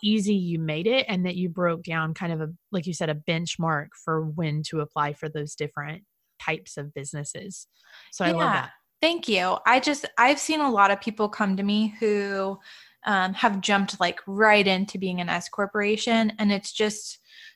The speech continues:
Speaker 2: I think it stressed them out because they had to deal with the payroll aspect. And then,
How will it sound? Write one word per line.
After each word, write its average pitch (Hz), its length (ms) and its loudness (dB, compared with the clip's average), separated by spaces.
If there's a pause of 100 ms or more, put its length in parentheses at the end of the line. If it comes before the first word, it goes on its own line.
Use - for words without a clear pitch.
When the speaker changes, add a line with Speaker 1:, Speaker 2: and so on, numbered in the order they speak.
(280)
Speaker 2:
I 208 120 6
think 247 220 2
it - 220 -2
stressed - 420 -2
them 180 220 2
out 175 260 0
because - 260 -8
they 202 100 -6
had 185 160 -2
to 180 80 -8
deal 76 180 -6
with - 140 -6
the 214 80 -6
payroll 254 440 4
aspect. 202 720 2
And 202 160 0
then, 180 560 -2